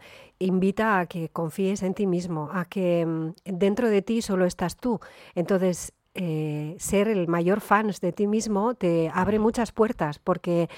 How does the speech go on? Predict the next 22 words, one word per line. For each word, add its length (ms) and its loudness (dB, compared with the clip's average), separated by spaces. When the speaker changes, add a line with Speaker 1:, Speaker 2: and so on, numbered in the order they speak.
Speaker 1:
esa 240 4
fuerza 520 2
de, 140 4
de, 340 0
de 340 -2
pensar, 440 0
"Yo 160 2
puedo, 560 4
yo 200 4
valgo, 520 6
yo 160 2
merezco, 720 2
yo 280 4
sé, 520 2
y 120 0
si 180 -2
no 140 4
lo 80 4
aprendo", 600 2
eh, 280 0
esa 180 -4
fuerza 480 2